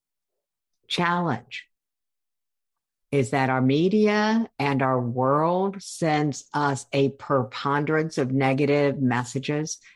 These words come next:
and our brain starts to believe that that's the reality of positive to negative.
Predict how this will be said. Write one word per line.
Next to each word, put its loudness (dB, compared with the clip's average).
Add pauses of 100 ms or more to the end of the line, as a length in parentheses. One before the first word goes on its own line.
(100)
and 0
our 2
brain 0
starts 0
to -2
believe 2
that -2
that's -2
the -2
reality 2
of 0
positive 0
to -2
negative. 0